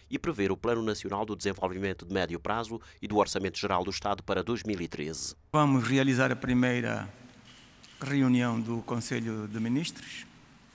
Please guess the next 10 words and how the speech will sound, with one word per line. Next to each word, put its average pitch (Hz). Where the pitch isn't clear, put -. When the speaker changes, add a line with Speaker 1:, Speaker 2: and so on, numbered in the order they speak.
Speaker 2:
destinada 127
a 123
tratar 135
de 123
questões 135
organizativas 127
internas, 139
a 131
aprovação 127
do 123